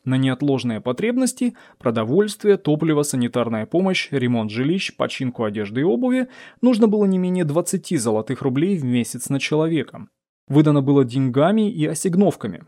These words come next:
которые учитывались в это время с потерями от пяти до пятнадцати процентов, не более двадцати пяти рублей золотом, причем выданы не своевременно, а с запозданием до первого апреля. По смете двадцать второго года расход определялся приблизительно в таких же цифрах.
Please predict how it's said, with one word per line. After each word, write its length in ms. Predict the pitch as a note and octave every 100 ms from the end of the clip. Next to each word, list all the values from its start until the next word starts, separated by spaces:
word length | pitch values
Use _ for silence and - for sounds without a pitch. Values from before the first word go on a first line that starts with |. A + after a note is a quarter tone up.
| _
которые 340 | B2+ C3+ C3
учитывались 560 | B2+ - C3+ A#2+ A2+ -
в 80 |
это 160 | A#2+ B2
время 280 | C#3+ G3+ G3+
с 80 | -
потерями 480 | C3+ B2+ C#3+ C#3
от 180 | C3 B2
пяти 220 | - B2
до 100 | D#3
пятнадцати 560 | B2+ A#2 A#2+ G#2+ - A2
процентов, 640 | G#2 C3+ - F#3 A#2 - _ - - _
не 140 | D3 D3
более 280 | D#3 C#3+
двадцати 460 | B2+ B2 C#3 D#3+ D3
пяти 240 | A#2 -
рублей 500 | A#2 A2 A2+ G2+ G2 _
золотом, 580 | A#2 D3 G#3 A3 A#3+ A#3+ - _
причем 380 | F#3 F3 G#3
выданы 320 | F3 E3+ D#3 D3
не 140 | C#3
своевременно, 680 | - B2 A#2+ G3 A#3 A3+ A3+
а 140 | -
с 60 | G3
запозданием 720 | E3+ - B2 B2+ C3+ C#3+ C#3
до 140 | A#2+ B2
первого 520 | - A#2 G#2+ G#2+ A2
апреля. 560 | - - C3 G2+ - - _ _ _ _
По 80 | C#3+
смете 320 | C#3+ G3+ G#3
двадцать 400 | G3+ D3 E3 -
второго 380 | - - A#3 B3
года 340 | B2 A#2+ G#2 G2+
расход 400 | C#3 - A#3 A3
определялся 680 | D#3+ D#3 C3 C#3 D3+ B2+
приблизительно 640 | C#3+ C#3 C3+ B2+ C#3+ D3+ C#3+
в 60 |
таких 340 | - C3+ C#3 A#2
же 140 | C3
цифрах. 560 | C#3 F#3+ - C#2+ -